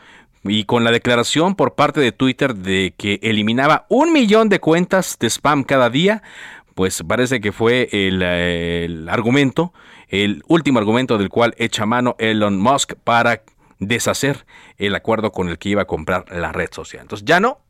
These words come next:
no va a tener nuevo dueño Twitter. Elon Musk, el hombre más rico del mundo, no lo compra y seguramente pondrá el ojo en otra cosa.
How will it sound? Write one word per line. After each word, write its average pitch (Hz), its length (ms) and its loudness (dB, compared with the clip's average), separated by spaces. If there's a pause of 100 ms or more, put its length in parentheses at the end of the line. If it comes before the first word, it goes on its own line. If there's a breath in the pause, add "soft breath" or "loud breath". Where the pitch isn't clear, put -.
no 123 180 -4
va 127 60 0
a 117 40 -6
tener 117 240 -2
nuevo 117 200 2
dueño 120 240 0
Twitter. 196 480 -2
Elon 110 260 0
Musk, 127 280 0
el 101 120 -4
hombre 107 180 -4
más 98 140 -2
rico 104 220 -4
del 95 100 -2
mundo, 104 340 -2
no 110 200 -2
lo 104 100 -4
compra 175 360 -2 (420 loud breath)
y 120 100 -2
seguramente 80 640 -8
pondrá 76 320 -14
el 73 120 -12
ojo - 320 -16 (340 soft breath)
en 90 180 -6
otra - 240 -12
cosa. - 380 -12